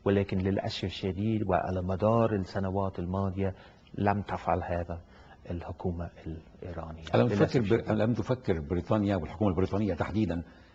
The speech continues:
Speaker 2: في، آه، يعني إيجاد، آه، آليات للتعامل مع الحكومة الإيرانية، آه، لمحاولة التوافق لهذه المنطقة الملتهبة، منطقة الخليج وما يتبعها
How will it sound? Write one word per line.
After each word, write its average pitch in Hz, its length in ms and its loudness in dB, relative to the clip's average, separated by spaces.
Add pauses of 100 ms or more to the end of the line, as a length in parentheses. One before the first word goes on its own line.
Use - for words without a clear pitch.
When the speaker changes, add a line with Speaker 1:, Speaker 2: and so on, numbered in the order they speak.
(140)
Speaker 2:
في، 123 480 2
آه، 95 440 2
يعني 98 400 -2
إيجاد، 117 420 2 (140)
آه، 90 260 -4 (200)
آليات 113 420 4 (180)
للتعامل 98 720 0
مع 104 340 0 (400)
الحكومة 104 520 2
الإيرانية، 85 640 0 (500)
آه، 85 1000 -2 (140)
لمحاولة 98 800 0 (960)
التوافق - 720 2 (340)
لهذه 82 400 0
المنطقة 87 380 -2
الملتهبة، 92 480 0
منطقة 73 360 -8
الخليج 101 440 -4
وما 87 200 -2
يتبعها 80 540 -4